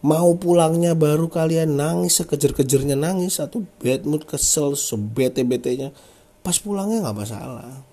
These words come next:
Tapi kalau misalkan pas lagi kumpul kalian tiba-tiba bad mood, akan merubah suasana dan nggak enak gitu loh. Orang ketika mau guyonan jadi nggak enak. Itu yang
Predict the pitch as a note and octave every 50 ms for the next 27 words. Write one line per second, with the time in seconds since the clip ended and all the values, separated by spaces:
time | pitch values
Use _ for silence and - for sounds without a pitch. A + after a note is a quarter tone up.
0 | _ - - C3+ C#3+ E3 D#3 D3+ D#3 D#3+ D#3 C#3+ - D3+ - D3 C3 B2 B2 -
1 | C#3 C3+ C3+ - D3 D3 C3 B2+ B2+ C3 C3 C3 B2+ C3 B2+ B2+ C3+ B2 A#2 A2
2 | G#2 A#2 F#3+ F3+ F#3 - - - - - - - - _ _ _ _ - - C3+
3 | D3 D3 D3 D3 D3 D3 D3+ D3+ C#3+ D3 C#3+ C#3 B2+ C3 - - - D3 C3 B2+
4 | - D3 B2+ B2 B2+ C#3+ D3+ D#3 C3 A#2 A#2 G#2+ G#2+ G#2+ A2+ A#2+ C3 B2+ A#2 -
5 | - - - G#2+ G#2+ G#2+ - - - - - A2+ A#2+ C#3+ D#3+ E3+ E3+ D3 C#3 B2
6 | C#3 C3 B2+ C3 B2+ A#2+ B2 A#2+ A#2 A2 A2+ D3 E3+ D3+ C3 A2+ A2+ A#2 G#2+ A2
7 | F2+ F#2+ G#2+ A#2+ C#3 C3+ B2 A#2+ - - - - - _ - - - - _ _
8 | - - _ _ _ _ - - - - D3 C#3+ C3+ C3 B2+ B2 B2 B2 B2 B2
9 | A#2 A2+